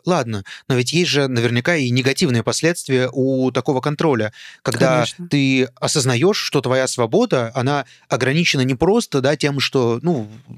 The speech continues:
Speaker 1: ну, плохо и плохо, ладно, мы все иногда делаем что-то, что противоречит моральным принципам.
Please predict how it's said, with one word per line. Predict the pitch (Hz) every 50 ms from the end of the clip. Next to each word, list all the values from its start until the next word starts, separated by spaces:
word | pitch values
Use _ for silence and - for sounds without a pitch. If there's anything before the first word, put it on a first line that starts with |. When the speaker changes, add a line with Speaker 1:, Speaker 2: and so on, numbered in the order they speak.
| _ _
Speaker 1:
ну, | - 175 175 131 - _
плохо | 190 220 247 233 - 190
и | 175
плохо, | - 175 185 139 - -
ладно, | 139 135 123 110 117 113
мы | 131 170 175 - - - _
все | - - 214 185 - _
иногда | _ 180 160 160 151 160 185 196
делаем | 165 165 175 165 156 143
что-то, | 127 - - 196 202 - 160
что | - - - 160 151 147 147 143 135 135 131 123 123
противоречит | - - 139 - 156 156 139 - - 120
моральным | - 120 113 113 110 107 107 101
принципам. | - 123 113 - - - - -